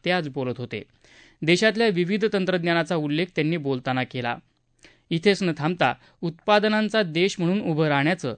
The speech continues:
आणि जगासमोरच्या समस्यांवर तोडगा काढण्याचं भारताचं लक्ष आहे, असं ते म्हणाले. त्यापूर्वी ठाण्यात बुलेट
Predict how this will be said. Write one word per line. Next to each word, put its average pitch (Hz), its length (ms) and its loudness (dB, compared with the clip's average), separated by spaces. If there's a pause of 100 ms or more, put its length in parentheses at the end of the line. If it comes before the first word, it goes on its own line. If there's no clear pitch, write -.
(280)
आणि 180 180 0
जगासमोरच्या 190 840 0
समस्यांवर 160 640 -4
तोडगा 160 440 -2
काढण्याचं 151 500 0
भारताचं 151 540 -4
लक्ष 160 300 -4
आहे, 127 220 -2 (260)
असं 147 260 -2
ते 151 60 -2
म्हणाले. 127 360 -2 (520)
त्यापूर्वी 214 380 2
ठाण्यात 180 320 0
बुलेट 185 340 0